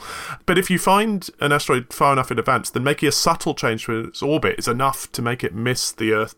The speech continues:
by miles and miles and miles, twenty, thirty years down the line. And so one suggestion has been just to paint the asteroids white,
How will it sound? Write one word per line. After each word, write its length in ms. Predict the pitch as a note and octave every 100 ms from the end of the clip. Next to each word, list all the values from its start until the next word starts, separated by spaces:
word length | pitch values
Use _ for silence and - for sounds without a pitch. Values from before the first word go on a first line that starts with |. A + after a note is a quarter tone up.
| _
by 180 | G#2+ G2+
miles 440 | A2+ C3 A2 A2
and 80 | G2+
miles 260 | G#2 G#2+
and 100 | A2
miles, 300 | A#2 C#3+ F#2+
twenty, 320 | - - - -
thirty 300 | G#2 G2+ F#2+
years 240 | F#2+ G2+
down 180 | G2 F#2+
the 80 | G#2
line. 260 | A2+ A#2+ - - - - -
And 180 | C3 C3
so 320 | D3+ C3+ C3
one 200 | D3 E3+
suggestion 400 | C3+ C3 - A#2
has 100 | A2
been 300 | B2 A#2+ A#2
just 200 | C#3 -
to 40 |
paint 380 | - - D3 F#2+
the 100 | B2
asteroids 500 | A#2+ - A2+ G#2 -
white, 380 | A#2 A#2 -